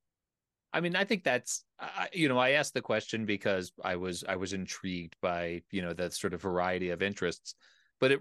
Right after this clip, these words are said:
it reinforces something that I've always believed, which is the best thing a graphic designer can be is well-rounded,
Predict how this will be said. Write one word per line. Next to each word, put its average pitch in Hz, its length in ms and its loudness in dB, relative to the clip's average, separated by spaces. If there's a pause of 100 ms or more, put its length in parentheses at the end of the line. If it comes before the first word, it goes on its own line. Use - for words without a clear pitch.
(120)
it 156 200 -2
reinforces 147 600 0
something 107 280 0
that 101 100 2
I've 117 160 4
always 92 180 0
believed, 90 360 -6
which 92 220 -6
is 90 120 -6
the 90 100 -6
best - 300 -2
thing 110 180 -2
a 95 80 -4
graphic 90 400 -4
designer 90 420 -4
can 87 140 -10
be 85 160 -4
is 85 140 -6
well-rounded, 85 720 -2